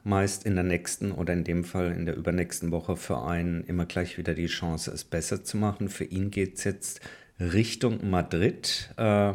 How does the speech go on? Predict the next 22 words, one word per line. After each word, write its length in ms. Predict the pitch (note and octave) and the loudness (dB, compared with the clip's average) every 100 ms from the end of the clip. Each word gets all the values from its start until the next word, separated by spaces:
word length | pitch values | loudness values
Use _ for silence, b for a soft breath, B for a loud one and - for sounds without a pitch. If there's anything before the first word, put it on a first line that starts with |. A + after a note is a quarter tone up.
| A2 - | -2 -4
was 640 | F2 F#2+ F2 - - - _ _ _ - | 4 6 6 -2 -4 -8 _ _ _ -12
sechshundertsechzig 1600 | - - - - A#2 G#2+ G#2 G#2 - - - G#2 - F2 - | -6 -6 -6 -4 -2 0 -4 -6 -18 -10 -6 -6 -8 -12 -8
Meter, 280 | F2 F2 G#2 | -8 -6 -4
wenn 120 | A2+ | -4
ich's 160 | A2 G#2+ | -6 -4
mal 100 | G2 | -2
richtig 280 | G#2 G#2 - | -2 -4 -8
gemerkt 340 | G2 G#2+ A2+ | -6 -6 -8
habe, 160 | - - | -16 -2
über 200 | A#2 G2+ | 2 2
dem 180 | E2+ F2 | 0 -2
Meer 200 | E2 E2+ | -2 -2
liegt. 360 | G#2+ - - - B B B B B | -4 -6 -18 -14 B B B B B
Ähm, 400 | F#2+ F2+ F2+ F2+ - | 2 2 0 -4 -6
das 320 | F2 - - | -6 -6 -2
heißt, 440 | E2+ E2+ - - | 0 0 -2 -2
äh, 240 | E2+ E2 D#2 | 0 0 0
ganz 260 | F#2 G#2+ - | -2 -2 0
andere 300 | G2 F#2 F2+ | 2 0 0
Bedingungen 600 | E2+ - F2+ G2 A2 A2+ | -2 0 0 2 2 2
dort. 500 | A#2 A#2 - - G#2+ | 2 2 -2 -6 -2
Äh, 280 | F#2+ F2+ | 0 0